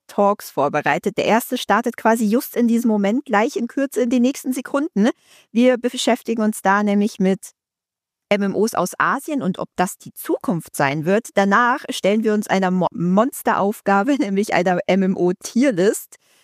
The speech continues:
Ich bin gespannt, wie weit wir da kommen werden. Und danach gibt es einen, sagen wir mal, M M O in Real Life Talk irgendwie, nämlich Labs. Das geht dann um zwölf Uhr los. Bis dahin sind wir aber in einer Runde hier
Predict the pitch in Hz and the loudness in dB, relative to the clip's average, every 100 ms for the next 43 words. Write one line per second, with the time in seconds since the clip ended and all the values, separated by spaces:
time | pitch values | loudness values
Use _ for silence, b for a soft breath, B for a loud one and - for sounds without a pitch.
0 | _ _ 175 180 - 160 165 - 175 165 | _ _ -2 0 0 -2 -2 -6 -4 0
1 | 160 165 151 - 190 196 165 185 - 277 | 0 -2 -4 -2 0 2 2 0 0 -2
2 | 330 240 233 - 240 214 - 185 196 202 | 0 2 0 -2 -4 -4 -4 -2 2 2
3 | 202 b b b _ - 226 302 269 254 | 0 b b b _ -2 -2 0 0 0
4 | 247 - 214 214 - 240 170 196 175 202 | 0 0 2 2 2 2 2 2 2 0
5 | 311 359 349 - - - 302 349 370 - | 2 0 -2 -8 -16 -2 0 0 -2 -4
6 | 302 339 359 311 330 381 370 247 254 277 | -2 -2 -2 0 0 0 0 2 0 -2
7 | - 190 214 180 139 - - - 185 190 | -10 -2 2 2 0 -4 -12 -2 2 2
8 | - - 196 - 185 190 180 185 - - | -2 -4 -2 0 0 0 0 0 -2 0
9 | 220 427 - 277 294 311 B B - 240 | 2 2 0 0 2 0 B B 0 4
10 | 269 294 - b _ 220 - 240 202 202 | 4 0 -6 b _ -4 0 2 4 4
11 | - - 175 185 190 180 170 160 160 160 | 2 -2 -4 0 0 2 -2 -4 -4 -4
12 | 160 165 165 190 - 190 196 | -2 -2 0 -2 0 2 2